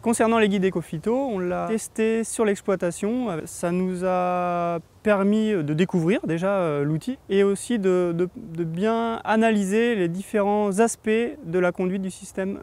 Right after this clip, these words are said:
euh, de production de pommes notamment, puisqu'on s'était focalisé sur les pommiers.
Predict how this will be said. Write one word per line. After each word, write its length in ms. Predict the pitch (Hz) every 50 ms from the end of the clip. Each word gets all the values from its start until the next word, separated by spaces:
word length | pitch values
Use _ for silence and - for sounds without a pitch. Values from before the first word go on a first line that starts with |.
| -
euh, 360 | 165 156 151 151 151 147 147 143
de 340 | 147 151 147 151 147 151 147 -
production 460 | - 156 147 151 147 - - 175 175
de 40 | 156
pommes 300 | 139 - 147 120 120 151 - -
notamment, 320 | 147 139 - 135 123 143 143
puisqu'on 240 | - - - - 147
s'était 260 | - - 151 - 170
focalisé 640 | 151 - 170 156 165 160 160 156 160 175 185 185 190 - _ -
sur 200 | - - - 196
les 100 | 196 196
pommiers. 260 | - 190 151 131 123